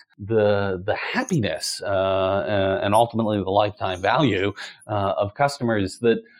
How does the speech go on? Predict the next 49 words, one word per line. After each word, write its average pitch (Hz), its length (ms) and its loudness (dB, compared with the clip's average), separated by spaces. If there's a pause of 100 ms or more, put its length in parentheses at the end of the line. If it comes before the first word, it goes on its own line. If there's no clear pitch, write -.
(280)
I, 139 160 4
I, 139 280 4
I 139 40 6
guess 175 200 6
I 170 120 8
just 156 160 4
wanna 143 160 8
make 120 180 2
sh-, - 320 -10
my 139 320 4
advice 127 400 6
is 113 160 2
usually 113 320 4
to 107 80 2
make 110 220 2
sure 110 260 4
that, 101 240 2
you 104 80 -2
know, 95 160 0
the 98 120 -2
set - 440 0
of 120 160 -2
technologies 107 760 -4
or 87 100 -6
tactics - 520 -10
that 92 120 -12
we 87 120 -6
think 104 240 -10
of 90 160 -6
as 87 140 -12
personalization, 95 1040 -4 (420)
that 113 340 0
they're 117 260 4
in 147 240 4
the 135 100 0
context 117 800 -2
of 98 760 2 (420)
the 117 120 0
full 147 500 4
suite 110 720 -4 (140)
of 101 180 -2
possible 104 580 2
ways 101 520 2
we 98 100 -4
could 98 160 -6
improve 95 460 -6
the 95 100 -6
customer 92 500 -8
experience, 95 800 -8